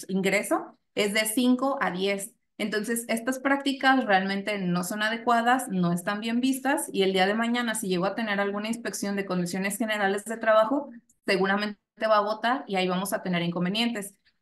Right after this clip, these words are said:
Pero si ya tenemos dentro de nuestro contrato colectivo establecido cuáles son los mínimos de, "¿Sabes qué? Un ejecutivo C forzosamente tiene que ganar ocho,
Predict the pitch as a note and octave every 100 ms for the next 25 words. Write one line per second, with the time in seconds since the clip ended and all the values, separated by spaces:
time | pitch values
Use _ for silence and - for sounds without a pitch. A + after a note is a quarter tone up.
0 | - C4 C#4 D4+ C#4+ A3 G3+ G3 A#3+ A#3+
1 | G#3 G3 F3+ F#3 F#3 F3+ F#3 F3+ F3+ G3
2 | G#3 A#3 B3 A#3+ A#3+ C4 F#3+ - F#3 F#3+
3 | F#3+ F3+ G#3+ A3+ A3+ A#3+ A#3+ A#3 A#3 A#3+
4 | A3+ G#3 A3+ C4 F#4+ C4+ G3 F#3+ G3 A#3
5 | - B3 - - A3 A#3 A#3+ G3+ F#3+ F#3+
6 | G3+ G3 - G#3 E4+ E4 - G3+ - G#3+
7 | A3 A3+ A3+ A3 A3 G#3 G#3 G#3 G3 -
8 | F#3 G#3+ - F4 -